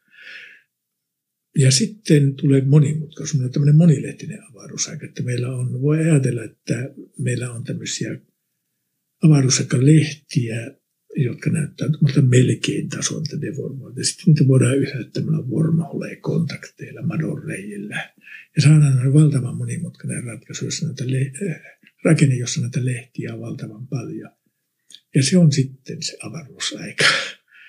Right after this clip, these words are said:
Se on sitten topologisesti hirmuisen monimutkainen kaikissa näissä skaaloissa. Ne makroskaaloissa, kosmologisissa skaaloissa on todella monimutkainen. Mut sit yksinkertaistetaan tätä. Ja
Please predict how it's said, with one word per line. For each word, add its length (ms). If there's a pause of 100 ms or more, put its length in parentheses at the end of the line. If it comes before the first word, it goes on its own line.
(580)
Se 140
on 80
sitten 240
topologisesti 1120
hirmuisen 480
monimutkainen 600
kaikissa 460
näissä 320
skaaloissa. 560
Ne 80
makroskaaloissa, 760
kosmologisissa 600
skaaloissa 480
on 120
todella 380
monimutkainen. 640
Mut 120
sit 280
yksinkertaistetaan 1300
tätä. 500 (840)
Ja 340